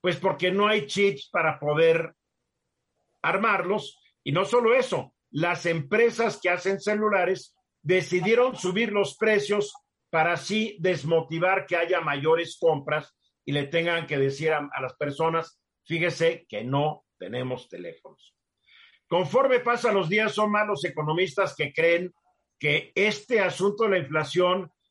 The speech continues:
no es un problemita de a media-, de a corto plazo, sino que amenaza en convertirse en un problema a largo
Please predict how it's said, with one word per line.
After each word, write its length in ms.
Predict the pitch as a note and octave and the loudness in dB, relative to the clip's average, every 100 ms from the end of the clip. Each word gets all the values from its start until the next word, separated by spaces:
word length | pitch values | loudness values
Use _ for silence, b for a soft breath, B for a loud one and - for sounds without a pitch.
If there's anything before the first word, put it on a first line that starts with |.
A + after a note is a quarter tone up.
| - | -4
no 260 | C3 E3 | 2 2
es 200 | F#3 G3 | 2 0
un 140 | A3+ - | -2 0
problemita 760 | G#3+ G3 E3+ F3+ G3 - G3+ | 0 2 2 2 0 2 2
de 380 | F3 D3+ C#3+ D3 | 4 2 2 0
a 140 | C#3+ | 0
media-, 380 | C#3 C#3 E3+ F3+ - | -2 0 0 0 0
de 80 | D#3 | -2
a 120 | D3 | 2
corto 380 | F3+ F#3+ G3 - | 0 2 -2 0
plazo, 520 | F3+ D#3+ - F#3+ - _ _ - | 0 0 -2 -8 -10 _ _ -10
sino 340 | D#3 D3+ D3+ | -4 -2 -2
que 100 | D#3 | 0
amenaza 540 | C#3 D3+ E3+ G#3 A3 | 0 0 0 0 0
en 120 | A3+ G#3+ | -2 -2
convertirse 920 | D#3 C#3 C#3 F3+ G3+ - G3 G#3 - _ _ _ _ | -2 0 -2 0 0 0 -2 -2 -4 _ _ _ _
en 200 | B2+ C#3 | -2 2
un 180 | G#3 G#3+ | 0 0
problema 720 | G#3 F3+ F3+ G3+ G3+ G#3+ G#3+ _ _ - | 2 2 4 2 2 0 -4 _ _ -6
a 140 | C3 | -2
largo 680 | C#3 E3 G3 F3 G3 G#3 | 0 0 0 0 2 0